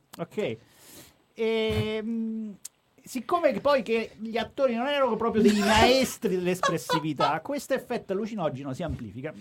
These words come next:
e quindi mi sono perso in un mondo che l'S-, l'L S D, ma spostati.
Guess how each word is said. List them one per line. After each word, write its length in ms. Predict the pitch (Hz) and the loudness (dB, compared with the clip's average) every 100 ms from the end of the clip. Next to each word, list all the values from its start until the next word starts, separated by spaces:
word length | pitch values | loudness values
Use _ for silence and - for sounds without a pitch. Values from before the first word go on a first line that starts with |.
| - | -10
e 160 | 208 214 | -8 -6
quindi 260 | 214 139 | -8 -6
mi 80 | 151 | -6
sono 180 | 208 196 | -4 0
perso 540 | 147 135 - 135 127 | 0 0 -4 -4 -4
in 120 | 147 | -6
un 160 | 151 156 | -8 -6
mondo 320 | 156 151 135 | -4 -2 -2
che 240 | 131 127 - | -2 -4 -6
l'S-, 300 | 175 185 185 | -10 -8 -8
l'L 300 | 147 139 131 | -8 -8 -8
S 160 | 131 190 | -8 -12
D, 240 | 123 110 - _ | -10 -12 -14 _
ma 140 | 147 139 | -16 -14
spostati. 840 | - _ - - - - - | -16 _ -20 -20 -20 -20 -20